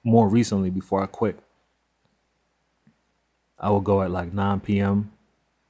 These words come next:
and then go out at, like, two A M. Sometimes, sometimes I'll go out, like, four A M, you know, like, close to five A M sometimes. But, but the, the typical, it would be, like, nine P M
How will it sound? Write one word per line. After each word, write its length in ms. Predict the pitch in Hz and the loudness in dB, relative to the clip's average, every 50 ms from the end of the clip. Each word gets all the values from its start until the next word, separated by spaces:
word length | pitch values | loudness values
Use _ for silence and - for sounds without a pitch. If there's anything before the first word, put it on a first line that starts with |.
| _ _ _ _ _ _ _ - | _ _ _ _ _ _ _ -12
and 160 | - 87 87 | -10 -6 -4
then 160 | 92 95 92 92 | -2 -2 -2 -2
go 160 | 92 95 101 | 0 2 2
out 260 | 98 95 95 92 - | 4 2 2 0 -4
at, 100 | 92 92 | -8 -8
like, 260 | 92 90 90 87 - - | -6 -8 -8 -8 -10 -12
two 280 | - - 117 110 - - | -4 -4 -4 -4 -4 -6
A 220 | 107 101 101 87 | -6 -4 -4 -4
M. 140 | 85 78 78 92 _ _ _ _ _ _ _ _ _ _ _ _ | -6 -10 -14 -18 _ _ _ _ _ _ _ _ _ _ _ _
Sometimes, 760 | - - 123 131 - - 131 127 127 127 127 127 127 - - _ _ _ _ _ _ _ _ _ _ | -4 -2 -2 0 2 2 2 4 4 2 0 -2 -6 -8 -20 _ _ _ _ _ _ _ _ _ _
sometimes 400 | - - - 165 170 170 151 131 | -6 0 2 4 4 4 4 6
I'll 140 | 131 131 131 | 6 4 4
go 180 | 113 117 120 117 | 4 4 4 4
out, 120 | 113 110 | 4 4
like, 180 | 107 101 95 - | 2 2 0 -4
four 340 | - - - 151 160 151 | -6 2 4 6 6 8
A 180 | 131 113 104 101 | 6 6 4 4
M, 220 | 95 85 82 - - _ _ _ _ - | 2 0 -4 -8 -10 _ _ _ _ -2
you 120 | 95 101 | 2 4
know, 220 | 107 113 123 127 | 4 6 4 4
like, 280 | 117 98 95 90 85 - - _ _ _ _ _ - | 2 2 0 -2 -6 -8 -12 _ _ _ _ _ 2
close 220 | - 131 131 - - | 4 6 6 6 2
to 100 | - - | -6 -6
five 320 | - - 147 151 156 135 | 0 2 2 4 4 2
A 60 | 120 | 2
M 200 | 117 110 101 95 | 2 2 0 -2
sometimes. 520 | 101 - 95 90 - 90 82 78 76 80 82 | -2 -4 -6 -6 -6 -6 -8 -8 -8 -10 -8
But, 180 | 92 87 82 - - _ _ _ _ _ _ _ _ _ _ | -8 -8 -8 -10 -14 _ _ _ _ _ _ _ _ _ _
but 160 | - 104 90 | 0 0 0
the, 180 | - 104 98 87 - | 2 -2 -2 -2 -2
the 100 | - 98 | -6 -4
typical, 720 | - - 156 147 147 143 - 143 143 139 143 147 147 - - _ _ - - | 2 4 2 4 4 2 2 4 4 4 4 2 -2 -6 -10 _ _ -6 0
it 60 | 110 | 2
would 140 | 113 110 98 | 2 2 2
be, 100 | 113 110 | 2 2
like, 260 | 104 101 90 87 - - _ _ - | 2 2 0 0 -4 -10 _ _ -6
nine 680 | 92 95 98 104 107 110 110 110 110 107 107 104 104 | -2 0 0 2 2 2 2 2 0 0 0 -2 -2
P 340 | 104 - - 107 101 101 110 | -4 -4 -2 -2 0 2 2
M 560 | 110 110 107 107 107 104 107 107 107 110 - | 2 2 2 2 2 2 2 0 -2 -4 -10